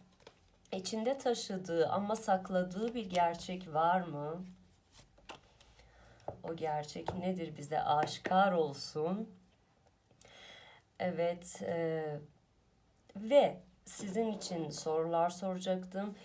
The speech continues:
İlişkinizle alakalı sezgileriniz size ne söylüyor?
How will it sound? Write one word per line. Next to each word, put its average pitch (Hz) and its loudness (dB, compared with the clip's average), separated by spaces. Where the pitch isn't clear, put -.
İlişkinizle 262 0
alakalı 180 4
sezgileriniz 220 2
size 170 0
ne 156 -2
söylüyor? 226 0